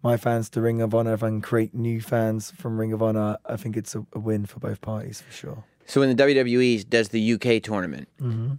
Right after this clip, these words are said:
Speaker 2: how do you internally react to that? Was it, "Ooh, that would have been cool to do"?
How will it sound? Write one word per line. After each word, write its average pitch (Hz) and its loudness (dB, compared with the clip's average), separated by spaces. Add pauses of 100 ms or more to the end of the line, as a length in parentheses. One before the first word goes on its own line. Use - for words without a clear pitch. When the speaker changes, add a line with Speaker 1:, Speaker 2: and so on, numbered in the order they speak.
(100)
Speaker 2:
how 123 2
do 135 4
you 110 4 (240)
internally 113 2
react 104 2
to 107 -6
that? 90 -4
Was 107 -4
it, 110 -2
"Ooh, 135 0
that 113 -4
would 117 -2
have 104 -4
been 101 -6
cool 98 -4
to 95 -6
do"? 78 -10